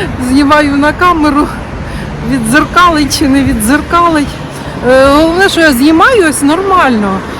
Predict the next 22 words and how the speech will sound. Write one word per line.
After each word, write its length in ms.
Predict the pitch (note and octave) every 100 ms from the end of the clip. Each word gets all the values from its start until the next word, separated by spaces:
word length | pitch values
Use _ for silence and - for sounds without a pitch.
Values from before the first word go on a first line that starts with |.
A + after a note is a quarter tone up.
| - -
а 100 | C4
потім 420 | G4+ B4 A4+ C#4+
воно 300 | D4+ D#4 G4+
йому 300 | F#4 D#4 E4+
чогось 420 | - D#4 F4 - - - - - - - -
перевертає 840 | D4+ F4+ D#4 D4+ C#4 C4 G#3+ A3
це 220 | G3+ - A3
відео. 440 | G#3 F3 G3 G3 G3
Ну, 200 | D4 E4
таке 400 | D#4+ - A#3 G3
щось. 320 | - - - - - - - - - - - - - - - - - - -
Ой, 200 | C4+ B3+ G#3 - - - A3
зробилося. 760 | A3 A3 G#3+ G#3 G#3 - A#3 G#3+ - - - - -
Хоч 180 | - D#4
вийду, 320 | D#4 E4 C#4+
пройдуся, 640 | C#4 E4 D#4 C4+ C#4+ - A#3+
оце 220 | A#3 B3
хоч 140 | B3+
до 140 | G3+ B3+
мами, 320 | C4 B3+ A3
тому 320 | G#3+ A#3+ C4
що 260 | - B3+